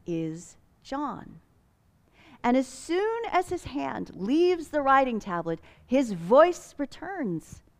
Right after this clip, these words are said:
and he sings praises to God. And so,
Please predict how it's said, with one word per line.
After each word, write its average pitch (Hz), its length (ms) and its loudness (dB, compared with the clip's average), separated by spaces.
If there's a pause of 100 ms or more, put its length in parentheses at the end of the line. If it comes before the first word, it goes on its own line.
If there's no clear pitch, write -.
(720)
and 185 100 -4
he 185 80 -2
sings 262 540 0
praises 240 580 -4
to - 80 -10
God. 156 380 -6 (1200)
And 175 180 -4
so, 359 460 2